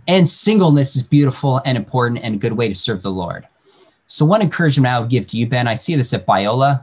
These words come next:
where I teach. Sometimes people are like, "It's the Bridal Institute of L A." Eh, basically, every Christian college, not unique to Biola,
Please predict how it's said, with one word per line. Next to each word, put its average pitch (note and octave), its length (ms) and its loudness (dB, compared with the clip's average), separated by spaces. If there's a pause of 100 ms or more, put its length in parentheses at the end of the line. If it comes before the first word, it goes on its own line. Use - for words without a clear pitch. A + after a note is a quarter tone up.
where G#2+ 140 -4
I F#2 80 -2
teach. C#3+ 400 -2
Sometimes B2+ 440 -4
people B2 240 -2
are G#2 40 -2
like, G#2 200 -2
"It's G2+ 120 -8
the G2 100 -8
Bridal A#2+ 460 -2
Institute A2+ 440 -4
of A2 120 -2
L G2+ 200 2
A." - 280 -6 (640)
Eh, C#3 180 -2
basically, F3 500 0
every C#3+ 300 2
Christian C3 440 -2
college, F#2+ 480 -2
not A#2+ 220 -2
unique A#2+ 280 0
to A2+ 100 -4
Biola, F#2+ 560 -4